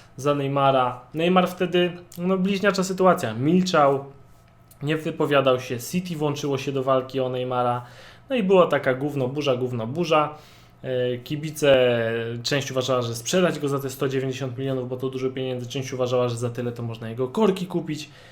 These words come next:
inni uważali, że on nie odejdzie z Barcelony, bo przecież on chce tu wygrywać trofea.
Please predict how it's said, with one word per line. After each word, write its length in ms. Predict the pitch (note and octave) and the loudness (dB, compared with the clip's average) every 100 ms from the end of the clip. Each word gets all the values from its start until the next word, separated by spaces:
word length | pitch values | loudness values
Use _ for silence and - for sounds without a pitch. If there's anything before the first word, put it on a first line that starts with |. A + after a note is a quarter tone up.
| - | -8
inni 220 | D#3 D#3+ D3+ | -2 2 4
uważali, 400 | C#3 C3 C3+ B2+ | 4 4 2 2
że 140 | C3 | 2
on 120 | C3 | 2
nie 160 | C#3 F#3 | 2 4
odejdzie 400 | A3 B3 G3+ F3 | 4 2 2 0
z 80 | D3+ | 4
Barcelony, 640 | E3 D#3+ E3 D#3+ D#3+ D#3 | 4 4 0 -2 0 -2
bo 120 | D3 | -2
przecież 400 | C#3+ - D3 C3+ | -4 -6 -6 -6
on 100 | D3 | -6
chce 200 | C3 - | -6 -4
tu 120 | C#3 C3+ | -4 -4
wygrywać 420 | C3+ C#3 C3+ C3+ | -4 -2 -4 -4
trofea. 480 | C3+ - C#3 C3+ | -6 -2 0 0